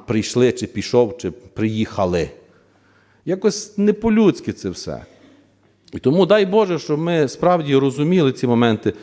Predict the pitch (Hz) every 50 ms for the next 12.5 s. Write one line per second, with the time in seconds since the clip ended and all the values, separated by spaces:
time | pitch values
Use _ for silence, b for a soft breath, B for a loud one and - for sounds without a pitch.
0 | B B B B - 110 123 156 165 160 143 131 110 - - - - - - _
1 | _ _ _ _ _ _ - - - 156 143 - - 190 220 233 240 208 139 117
2 | - - - 120 127 123 - - 170 165 156 143 123 135 139 131 151 151 135 120
3 | 110 110 107 117 135 151 - - - _ _ _ _ - 151 151 147 131 143 135
4 | 135 131 135 131 123 127 131 127 135 120 110 104 104 117 139 151 170 160 156 143
5 | 139 131 123 143 131 - - 120 120 117 110 104 98 98 87 82 82 82 82 -
6 | - _ _ _ _ _ _ _ _ _ _ _ _ _ _ _ _ _ _ _
7 | _ _ _ _ _ _ _ _ 98 98 107 139 147 151 147 139 139 131 131 123
8 | 120 117 107 101 95 92 92 87 85 87 85 - - - _ _ _ _ _ _
9 | _ _ _ _ _ _ _ _ _ _ _ _ _ _ _ _ _ _ _ _
10 | _ _ _ _ _ _ 123 107 135 190 240 214 180 165 151 147 131 117 - 120
11 | 113 - - 151 139 - - 190 - - - 135 - - 151 151 139 143 135 135
12 | 131 123 120 127 120 104 95 92 87 80